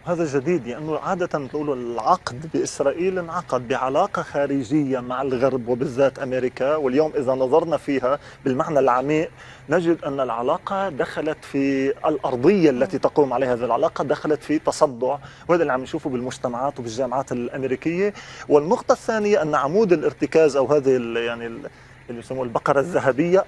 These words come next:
Speaker 1: أيضًا اليوم، آه، تعاني من أزمة في داخل فلسطين في مواجهة يعني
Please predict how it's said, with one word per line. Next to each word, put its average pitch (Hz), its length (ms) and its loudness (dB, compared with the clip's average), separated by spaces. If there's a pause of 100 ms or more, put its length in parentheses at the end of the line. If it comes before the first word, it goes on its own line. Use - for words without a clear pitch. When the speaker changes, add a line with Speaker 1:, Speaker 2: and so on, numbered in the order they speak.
Speaker 1:
أيضًا 226 280 2
اليوم، 196 680 0
آه، 151 120 0
تعاني 160 500 0
من 151 220 0
أزمة 135 300 -2
في 190 280 0
داخل 196 420 2
فلسطين 170 600 -2
في 147 140 -4
مواجهة 139 540 2
يعني 123 380 -4